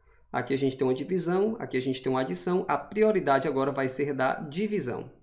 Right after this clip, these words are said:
Então, vamos dividir cento e quarenta e quatro por quatro. Realizando essa divisão aqui, você encontra trinta e seis.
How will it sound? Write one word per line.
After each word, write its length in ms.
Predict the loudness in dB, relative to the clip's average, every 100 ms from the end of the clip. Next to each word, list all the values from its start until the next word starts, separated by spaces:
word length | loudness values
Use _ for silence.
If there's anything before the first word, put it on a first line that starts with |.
| -20 -10 -4
Então, 280 | 0 2
vamos 200 | 4 2 0
dividir 440 | -2 -2 -2 -4
cento 560 | -4 2 6 8 6 0
e 40 |
quarenta 360 | -2 0 0 -4
e 40 |
quatro 380 | -2 -2 -2 -4
por 220 | -8 -6 2
quatro. 500 | 2 2 -2 -8 -8 -14 _ _
Realizando 560 | -2 2 2 2 0 0
essa 180 | -2 -4
divisão 380 | -4 -2 0 0
aqui, 240 | 0 -2
você 260 | -2 -2 0
encontra 580 | 0 2 0 0 -4
trinta 720 | -6 -2 2 2 2 0 0 0
e 320 | -2 -2 -8 -20
seis. 1120 | -14 -8 -2 2 2 0 -8 -8 -6 -8 -12